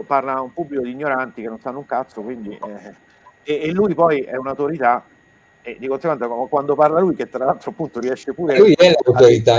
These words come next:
Speaker 2: Io quando ho chiamato la biblioteca, scusami, la libreria esoterica qua di Torino, Aretusa, che è una delle più antiche d'Italia, se non la più antica d'Italia, eh, ho chiesto dei pareri, così, visto che il titolare comunque ne ha li-,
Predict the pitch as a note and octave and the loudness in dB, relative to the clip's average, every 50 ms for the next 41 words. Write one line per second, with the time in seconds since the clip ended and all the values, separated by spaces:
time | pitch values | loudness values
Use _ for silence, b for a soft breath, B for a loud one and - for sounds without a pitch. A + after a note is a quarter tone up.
0 | A#2+ - - D3 C#3+ - C#3 C#3 C#3 C#3 C3+ C3+ D3+ C3+ C3+ B2+ A#2 A2+ A2+ A2+ | 6 8 8 6 8 6 6 8 8 8 8 8 6 6 6 4 4 4 4 4
1 | A#2 G#2+ G#2 G#2 G#2+ A2 G#2 G#2 A2 G#2+ - B2 B2+ B2 B2 A#2+ A2+ A2 G#2 F#2+ | 4 4 4 2 2 0 2 2 2 2 4 4 2 4 4 4 4 4 2 -2
2 | - - - - G2 F#2 F#2+ F2+ F#2 F#2 F#2 F#2+ G#2 G2+ G#2 A2 G#2+ G#2 G2 A2 | -6 -12 -14 -14 -8 -6 -6 -6 -6 -8 -8 -2 0 0 2 2 2 2 2 4
3 | B2 C3+ B2 A#2 G#2+ G#2+ G2 - A2+ A2+ A2+ A2 G#2 G2+ F#2+ - G2 G2 F#2+ G2+ | 6 8 8 8 6 4 2 4 6 6 6 6 4 0 -2 -2 -4 -4 -4 -6
4 | F#2 - F#2+ F#2 G2+ G#2 G#2 F#2+ F#2+ F2+ F2+ F2+ F2+ - A2 A2 G#2 G2 F2+ F2+ | -4 -4 -2 -2 0 -2 -2 -2 -4 -4 -4 -6 -6 -4 -4 -2 -2 -2 -4 -6
5 | E2 - F2 F2 F#2+ F#2+ F#2+ F#2 F2 E2+ E2 _ F#2 F2 E2 D#2 D2+ D2+ - _ | -8 -8 -10 -10 -10 -10 -10 -10 -10 -12 -12 _ -16 -14 -12 -12 -14 -16 -16 _
6 | G2 F2+ F#2+ F#2 F2 D#2+ - F2 F2+ F#2 F2+ E2 - D2+ - - - F#2 F#2 F2 | -12 -10 -8 -8 -8 -8 -6 -4 -2 -2 -2 -4 -6 -8 -10 -10 -12 -10 -8 -8
7 | E2 - - D#2 - - - - - E2 D#2 - - E2 D#2 - - - - D#2+ | -8 -8 -8 -12 -12 -12 -16 -14 -14 -14 -14 -10 -10 -8 -8 -8 -10 -12 -16 -16
8 | D#2 _ _ _ _ _ _ _ _ _ _ _ _ _ _ _ _ _ _ _ | -16 _ _ _ _ _ _ _ _ _ _ _ _ _ _ _ _ _ _ _
9 | _ _ _ - C#3+ B2+ B2 A#2+ A#2 A2+ G#2+ - - _ _ _ _ _ _ _ | _ _ _ 6 8 8 8 8 6 2 0 -4 -10 _ _ _ _ _ _ _
10 | _ _ - - F3+ F3+ - D3 C#3 D3 D3+ - C#3+ C3 A#2 A2+ A2+ A2+ A#2+ B2 | _ _ -4 -4 -2 2 6 8 8 8 8 6 4 4 6 4 6 6 6 6
11 | A#2+ A2 G#2 A2 A2+ A2 A2 G#2 G2+ G2 F#2 - - _ - - - _ _ _ | 6 6 4 4 4 4 4 2 2 0 -2 -4 -8 _ -20 -20 -20 _ _ _
12 | _ - G3 F3 F#3 F#3 F3+ - _ E3+ - - - - - _ _ - E2+ - | _ -10 -8 -8 -8 -8 -10 -12 _ -20 -20 -20 -20 -20 -20 _ _ -20 -20 -18
13 | - F2 G2 E2+ - F#2 E2+ - F2+ - F#2+ F#2 F#2+ F#2+ F#2+ F#2 F2 F#2+ F2+ F2+ | -14 -12 -10 -6 -6 -6 -6 -6 -6 -4 -2 -2 0 0 0 -2 -4 -6 -8 -8
14 | E2+ F#2+ F2+ F2 F2 G2+ G2+ G2+ - | -6 -6 -4 -2 -2 -2 -2 -4 -6